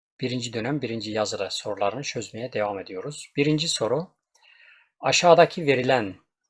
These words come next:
kelimeleri boşluklara uygun bir şekilde yazınız. İşte burada el-vahid, el-mu'min, kafir ve münafık kelimeleri var. Bunları buralara yerleştireceğiz.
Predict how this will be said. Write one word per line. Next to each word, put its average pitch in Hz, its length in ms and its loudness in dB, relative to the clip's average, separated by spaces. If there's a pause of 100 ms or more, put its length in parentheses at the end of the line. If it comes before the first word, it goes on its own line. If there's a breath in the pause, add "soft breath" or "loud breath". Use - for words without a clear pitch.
(800)
kelimeleri 120 800 0
boşluklara - 680 0
uygun 123 420 -4
bir 104 100 -6
şekilde 120 920 -2
yazınız. 113 760 0 (840)
İşte - 200 -8
burada 156 320 6
el-vahid, 147 720 6
el-mu'min, 139 920 -2
kafir 139 600 0
ve 143 60 0
münafık 117 540 -2
kelimeleri 95 500 -8
var. 143 220 -2
Bunları 117 280 -2
buralara 107 300 -2
yerleştireceğiz. 107 1000 -4